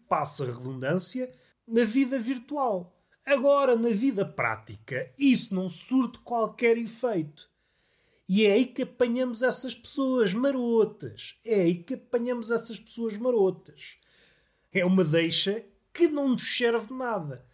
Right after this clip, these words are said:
No meio do encontro, a coisa tá meio a descambar, a pessoa tá-nos a olhar como,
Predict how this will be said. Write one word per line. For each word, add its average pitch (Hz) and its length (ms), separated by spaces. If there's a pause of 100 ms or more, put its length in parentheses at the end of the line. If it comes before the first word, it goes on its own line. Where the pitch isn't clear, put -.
(240)
No 175 120
meio 233 220
do 220 140
encontro, 269 640
a 175 80
coisa 190 340
tá 226 260
meio 220 200
a 208 40
descambar, 220 600
a 220 40
pessoa 233 400
tá-nos 214 380
a 220 40
olhar 214 400
como, 226 220